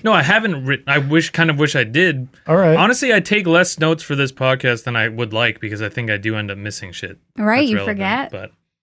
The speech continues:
Speaker 1: I'm just, I've never been, like, a note taker, even in school. I would be the
Speaker 3: I'm
Speaker 1: guy that just showed up with nothing and kicked my feet up on the desk,
Speaker 3: <laughs>
Speaker 1: smoked a cigarette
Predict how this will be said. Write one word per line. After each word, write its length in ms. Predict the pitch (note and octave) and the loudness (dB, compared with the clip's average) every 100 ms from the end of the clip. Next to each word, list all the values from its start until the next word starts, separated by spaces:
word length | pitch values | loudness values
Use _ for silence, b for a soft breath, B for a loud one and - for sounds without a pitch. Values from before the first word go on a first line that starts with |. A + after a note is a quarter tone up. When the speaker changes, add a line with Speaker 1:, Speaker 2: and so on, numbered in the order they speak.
| _ _ - | _ _ -4
Speaker 1:
I'm 140 | C#3 | 0
just, 200 | D#3+ D#3 C#3 | 2 0 0
I've 140 | C#3+ | 0
never 240 | C3+ C3+ | 0 0
been, 200 | B2 B2+ | -2 -2
like, 140 | A#2 A2 | -2 -4
a 40 | |
note 280 | G#2 G#2+ G#2 | -4 -6 -10
taker, 300 | - G2 - | -12 -10 -8
even 220 | F#2+ A2 G#2+ | -8 -6 -8
in 120 | F#2 | -8
school. 520 | - A#2 G#2 F#2+ F#2+ _ _ - | -10 -10 -8 -10 -14 _ _ -4
I 200 | G3 G3 | 2 2
would 80 | G3 | 2
be 60 | |
the 80 | B2 | 0
Speaker 3:
I'm 40 | A2 | 0
Speaker 1:
guy 140 | A#2+ | 0
that 80 | A2+ | 0
just 180 | A2 A2+ | -2 -6
showed 200 | - A2+ | -6 -6
up 160 | G#2+ G#2+ | -8 -10
with 80 | G2+ | -10
nothing 440 | G#2 G#2 G#2 F#2 | -8 -8 -12 -12
and 160 | G2 G2 | -14 -8
kicked 260 | A#2 - | -8 -8
my 100 | G#2+ | -12
feet 240 | F#2+ A2 G#2 | -10 -8 -8
up 160 | - | -8
on 140 | G#2 G2 | -10 -10
the 60 | |
desk, 1040 | F#2+ - A#2+ A#2+ G#3+ - - C#4+ G#3+ A#3+ F3+ | 0 2 4 2 0 -6 -4 -2 0 -2 -2
Speaker 3:
<laughs> 0 | |
Speaker 1:
smoked 300 | - A2+ A2+ | -6 -6 -4
a 60 | |
cigarette 540 | - A#2+ G#2+ G2+ G2 | -4 -2 -4 -4 -4